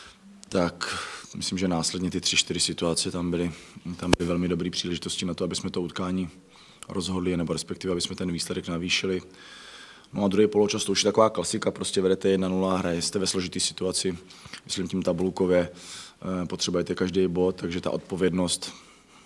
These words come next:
na to mužstvo a, a taková trošku možná obava o výsledek někdy doléhá, ale myslím si, že jsme se dneska s tím popasovali velmi dobře.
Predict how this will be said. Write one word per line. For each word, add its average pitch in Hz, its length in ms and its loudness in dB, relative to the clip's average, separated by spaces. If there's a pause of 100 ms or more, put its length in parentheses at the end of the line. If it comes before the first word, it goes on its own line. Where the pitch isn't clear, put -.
(120)
na 95 80 -6
to 95 120 -4
mužstvo 92 500 2
a, 80 140 -4 (520)
a 90 80 -8 (680)
taková 85 340 -6
trošku - 280 -6
možná 87 220 -2
obava 90 240 0
o 85 80 2
výsledek 90 360 0
někdy 90 200 0
doléhá, 87 500 4
ale 87 120 2
myslím 85 220 -4
si, 95 80 -4
že 92 120 -2
jsme 90 120 -4
se 92 120 -2
dneska 92 220 -2
s - 60 -2
tím 101 120 0
popasovali 95 460 0
velmi 92 220 0
dobře. 87 320 0